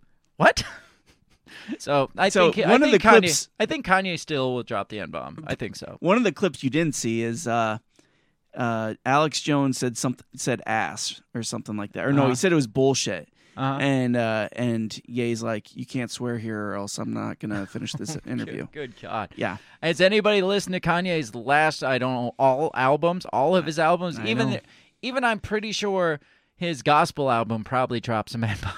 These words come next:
Speaker 2: Yeah.
Speaker 1: in
Speaker 2: Well,
Speaker 1: there.
Speaker 2: I, at this point, I, you know, I'm thinking he, he's a, uh, he's a broken robot. <laughs>
Speaker 1: I don't know. I don't know. But I do know one hundred percent because,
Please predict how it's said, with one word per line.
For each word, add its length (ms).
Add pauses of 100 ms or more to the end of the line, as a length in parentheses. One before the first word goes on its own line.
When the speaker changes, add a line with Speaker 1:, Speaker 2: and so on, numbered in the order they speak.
Speaker 2:
Yeah. 160
Speaker 1:
in 120
Speaker 2:
Well, 120
Speaker 1:
there. 100
Speaker 2:
I, 220
at 200
this 160
point, 320
I, 160
you 160
know, 80
I'm 160
thinking 440 (200)
he, 340
he's 260
a, 240
uh, 300
he's 160
a 60
broken 500
robot. 480 (320)
<laughs> 60 (200)
Speaker 1:
I 240
don't 140
know. 160 (320)
I 80
don't 120
know. 120 (100)
But 120
I 240 (560)
do 180
know 320 (100)
one 200
hundred 300
percent 360 (300)
because, 400